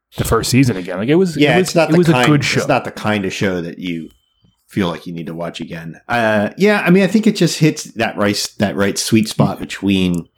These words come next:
Speaker 1: Yeah.
Speaker 2: uh, like, like, interesting drama about what's going on, but also being funny and being nice
Speaker 1: Mm-hmm.
Speaker 2: and being, and, and it, it,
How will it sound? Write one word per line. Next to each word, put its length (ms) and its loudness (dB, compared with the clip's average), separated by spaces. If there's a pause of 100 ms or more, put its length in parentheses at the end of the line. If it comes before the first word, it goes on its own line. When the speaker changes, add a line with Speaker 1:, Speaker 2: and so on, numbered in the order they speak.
(100)
Speaker 1:
Yeah. 360 2 (360)
Speaker 2:
uh, 340 -6 (680)
like, 300 -2 (500)
like, 180 0
interesting 760 2
drama 360 2
about 240 2
what's 160 0
going 220 0
on, 160 2
but 140 0
also 240 -2
being 200 -2
funny 680 -8 (280)
and 120 -4
being 240 2
nice 580 -4
Speaker 1:
Mm-hmm. 280 4 (120)
Speaker 2:
and 80 -4
being, 240 2
and, 140 -2
and 160 -2
it, 140 -4
it, 320 -8